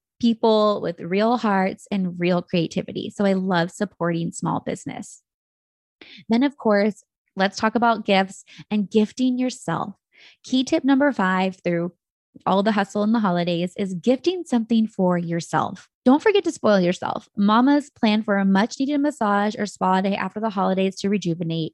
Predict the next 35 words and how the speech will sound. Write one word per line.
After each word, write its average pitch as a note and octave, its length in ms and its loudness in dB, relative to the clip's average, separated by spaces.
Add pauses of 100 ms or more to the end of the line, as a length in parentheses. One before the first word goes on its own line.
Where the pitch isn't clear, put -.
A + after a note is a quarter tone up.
(120)
Maybe G#3+ 260 2
you D#4+ 140 2
just A#3+ 200 -4
need A#3+ 80 0
to A#3 80 0
take G#3 140 -2
a F3+ 60 0
nap. - 220 -6 (540)
It G#3+ 80 0
doesn't A3 260 0
have D4 160 0
to D#4+ 80 -2
cost A#3+ 420 -4
anything, F#3+ 440 0
but F3+ 200 -6
definitely A#3+ 380 0
give G#3+ 160 0
yourself G3+ 340 -2
something F#3 360 -4
to F3 100 -4
look D#3 180 -6
forward - 380 -6
to, - 260 -8 (360)
asking G3+ 380 0
for C#4+ 100 -2
help A3+ 260 0
if A#3+ 140 -4
needed, F#3 400 -2
and F#3 180 -4
selfishly G3+ 600 -2
loving F#3 360 0
yourself F3 460 -6
this F#3 180 -6
season D3 340 -6
too. - 340 -4